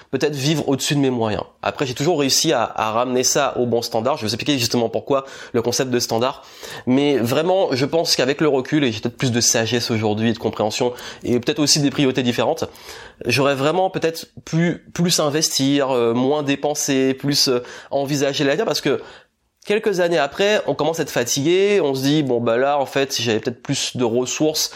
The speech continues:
euh, j'aurais peut-être plus ça à faire, ou alors recruter plus tôt,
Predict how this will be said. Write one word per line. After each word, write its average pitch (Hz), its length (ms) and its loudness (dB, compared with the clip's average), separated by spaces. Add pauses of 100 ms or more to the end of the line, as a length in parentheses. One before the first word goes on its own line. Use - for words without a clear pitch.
(240)
euh, 120 200 2
j'aurais 120 160 0
peut-être - 180 -4
plus - 140 -4
ça 131 200 2
à 131 60 2
faire, 196 320 2
ou 139 60 2
alors 135 200 2
recruter 135 440 0
plus 151 200 0
tôt, 196 360 2